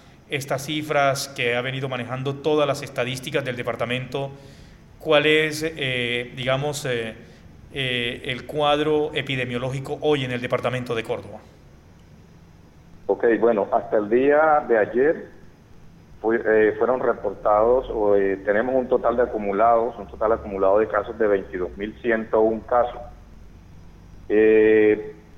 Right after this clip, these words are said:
Speaker 2: donde la mayor afectación para esta pandemia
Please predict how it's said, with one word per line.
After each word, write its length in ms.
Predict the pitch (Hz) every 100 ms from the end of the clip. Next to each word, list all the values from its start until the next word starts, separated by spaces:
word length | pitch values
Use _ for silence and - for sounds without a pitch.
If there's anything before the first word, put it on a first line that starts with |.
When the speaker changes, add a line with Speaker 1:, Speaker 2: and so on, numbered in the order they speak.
| - - - - - -
Speaker 2:
donde 680 | 123 123 123 123 123 123
la 140 | 123 120
mayor 280 | 120 120 151
afectación 640 | 147 120 - 104 131 131 -
para 300 | 123 104 -
esta 800 | - 131 120 110 95 90 92 -
pandemia 600 | 104 101 110 110 127